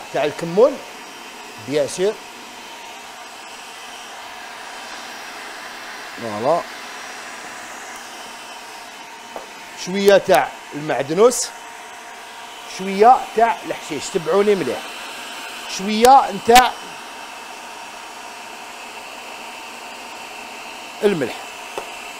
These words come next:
ونغلقوا عليها بهذا الشكل هذايا،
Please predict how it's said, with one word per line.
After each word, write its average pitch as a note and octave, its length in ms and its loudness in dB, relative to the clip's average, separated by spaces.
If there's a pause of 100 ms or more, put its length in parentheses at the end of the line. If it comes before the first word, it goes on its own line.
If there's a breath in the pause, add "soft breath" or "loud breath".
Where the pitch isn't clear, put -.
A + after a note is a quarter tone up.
(400)
ونغلقوا F#3+ 480 6
عليها F3 300 10
بهذا D3+ 260 6
الشكل - 360 0
هذايا، C#3 520 8